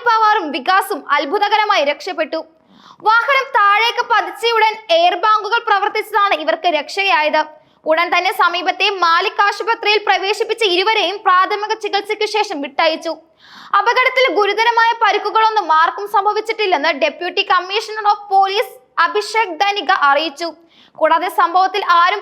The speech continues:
പോലീസിൽ പരാതി നൽകിയിട്ടില്ലെന്നും അദ്ദേഹം വ്യക്തമാക്കി. പുതിയ വാഹനങ്ങൾ വാങ്ങുമ്പോൾ ഇത്തരം ആചാരം ചെയ്യുന്നത് ഇന്ത്യയിൽ സാധാരണമാണ്. പലരും വിശ്വാസത്തിന്റെ ഭാഗമായിട്ടാണ് ഇത് ചെയ്യുന്നത്. എന്നാൽ വാഹനം പൂർണ്ണമായി പരിചയപ്പെടാതെയും ശരിയായ ശ്രദ്ധയില്ലാതെയും ഇത്തരം കാര്യങ്ങൾ ചെയ്യുമ്പോൾ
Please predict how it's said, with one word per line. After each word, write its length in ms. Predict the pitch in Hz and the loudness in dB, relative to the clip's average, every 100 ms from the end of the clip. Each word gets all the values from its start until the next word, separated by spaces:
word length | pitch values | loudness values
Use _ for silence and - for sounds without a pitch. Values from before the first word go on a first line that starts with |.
| 415 | 0
പോലീസിൽ 400 | 392 370 440 - | 0 0 -2 -2
പരാതി 380 | 415 381 381 427 440 | 0 2 2 2 0
നൽകിയിട്ടില്ലെന്നും 680 | 440 381 427 415 403 381 330 | 0 0 0 2 0 0 0
അദ്ദേഹം 280 | 294 330 339 | 0 0 0
വ്യക്തമാക്കി. 540 | 311 311 330 320 311 320 - _ - | -2 -2 0 0 -2 -8 -10 _ 0
പുതിയ 260 | 440 453 539 | 2 4 2
വാഹനങ്ങൾ 440 | 480 508 466 466 480 | 2 2 0 0 0
വാങ്ങുമ്പോൾ 340 | 466 453 453 453 359 | 0 0 0 0 -2
ഇത്തരം 300 | - 440 466 440 | 0 0 2 2
ആചാരം 360 | 427 427 427 440 440 | 2 2 0 -2 -4
ചെയ്യുന്നത് 380 | 381 403 427 381 285 | -2 0 2 2 0
ഇന്ത്യയിൽ 320 | 320 311 392 415 | -6 -4 -4 0
സാധാരണമാണ്. 720 | 381 294 302 359 392 320 294 302 - - - | 2 4 2 2 0 0 2 0 -4 -16 -2
പലരും 340 | 320 311 349 370 | 0 2 -2 -4
വിശ്വാസത്തിന്റെ 640 | 320 403 392 392 427 440 440 | -6 -2 -2 -2 -4 -4 0
ഭാഗമായിട്ടാണ് 640 | 466 403 440 440 440 440 427 | 2 2 2 0 2 2 2
ഇത് 80 | 349 370 | 0 -2
ചെയ്യുന്നത്. 320 | 339 320 320 294 - - - | -2 0 0 0 -2 -14 -2
എന്നാൽ 180 | 440 539 480 | 2 2 2
വാഹനം 380 | 440 440 480 494 480 | 2 2 2 0 0
പൂർണ്ണമായി 540 | 403 415 440 440 453 466 | 2 2 0 0 0 0
പരിചയപ്പെടാതെയും 880 | 415 359 381 427 427 415 403 381 269 - _ - | 0 0 0 0 0 0 0 -2 -6 -12 _ -2
ശരിയായ 400 | 349 339 370 392 494 | -2 2 2 2 0
ശ്രദ്ധയില്ലാതെയും 800 | 403 370 440 440 427 427 427 453 403 | 0 0 2 2 2 2 0 0 -4
ഇത്തരം 360 | 403 - 480 523 508 | -8 -2 -2 0 2
കാര്യങ്ങൾ 320 | 440 440 440 453 | 2 0 -2 0
ചെയ്യുമ്പോൾ 280 | 427 392 | 0 2